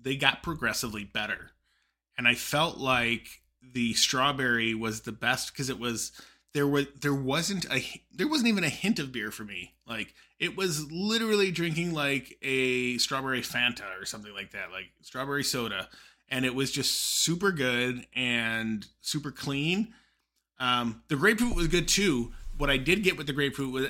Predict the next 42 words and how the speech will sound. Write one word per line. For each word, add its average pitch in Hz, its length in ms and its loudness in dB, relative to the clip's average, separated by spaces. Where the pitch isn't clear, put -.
I 131 60 2
felt 220 340 0
like 208 120 -6
there 147 120 -4
was 139 140 -4
a 147 60 -6
little 349 460 -4
bit - 120 -4
of 156 60 -2
lemon 165 380 -4
in 202 140 0
there. 196 320 0
Like, 147 320 -2
it, - 260 -10
it 131 80 -10
kind 196 240 0
of 180 80 -2
felt 160 180 -2
like 160 160 0
it 139 60 -2
was 127 140 -4
a 117 60 -2
blend 117 600 -2
of, 107 360 -6
like, 104 140 -10
the 110 80 -10
lemon 110 320 -4
shandy 107 400 -2
and 95 80 -10
the 95 60 -12
grapefruit. 117 480 -8
I 135 80 2
don't 131 120 2
know. 98 200 -4
I 131 60 -6
think 127 180 2
grapefruit's 143 480 -2
kind 127 240 -6
of 107 80 -8
hard 113 580 -4
to - 80 -6
get, 143 440 -2